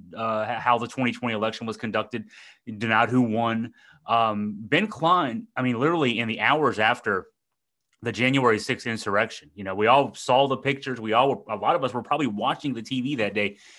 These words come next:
um, and saw, I mean, co-, the, the Capitol overrun by people who were,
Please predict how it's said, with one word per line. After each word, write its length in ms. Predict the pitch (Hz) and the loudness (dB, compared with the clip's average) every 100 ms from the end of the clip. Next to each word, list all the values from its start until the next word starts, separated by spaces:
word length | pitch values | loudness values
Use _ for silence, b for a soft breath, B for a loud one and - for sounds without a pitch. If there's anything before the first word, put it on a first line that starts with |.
| B B B _ | B B B _
um, 520 | 113 113 110 107 104 110 | 2 4 2 0 -4 -6
and 140 | 107 | -6
saw, 640 | - - 127 147 135 113 110 | -6 2 4 4 4 0 -2
I 40 | |
mean, 200 | 113 107 | -6 -6
co-, 280 | - 135 113 | 0 0 0
the, 140 | 120 | -6
the 140 | 107 120 | -6 -2
Capitol 440 | - 165 156 110 | 0 2 4 2
overrun 880 | 110 160 151 139 110 127 127 104 104 | 2 0 2 0 2 2 2 0 0
by 180 | 107 107 | 0 0
people 400 | - 123 123 117 | -2 -6 -4 -4
who 100 | 113 | -2
were, 360 | 110 110 107 | 2 2 0